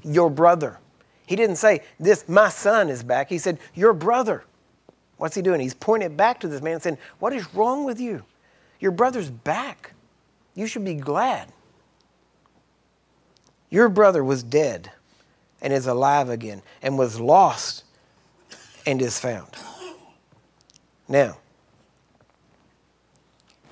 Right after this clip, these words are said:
<clears throat> tie that. And again, I don't have much time, so go with me to First Samuel.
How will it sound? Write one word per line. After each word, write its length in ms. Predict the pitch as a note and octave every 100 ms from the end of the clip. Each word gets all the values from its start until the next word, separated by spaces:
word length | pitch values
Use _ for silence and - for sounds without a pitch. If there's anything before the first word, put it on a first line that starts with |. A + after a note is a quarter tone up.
| _
<clears throat> 220 | - B2+ G#2+
tie 240 | D#3+ D#3
that. 260 | C3 G#2+ - - _ _ _ _ _ _ _ _ _ _ _ _ _ -
And 240 | G#2+ G#2+ -
again, 360 | G#2+ G2 A#2+
I 80 | G2+
don't 160 | G2 A2+
have 180 | A#2
much 200 | G#2 A#2
time, 200 | - A2
so 200 | G2+ G#2 - - -
go 100 | -
with 120 | D#3 C#3+
me 80 | C3
to 60 |
First 340 | - C3+ B2 -
Samuel. 440 | B2 G#2+ G#2 G#2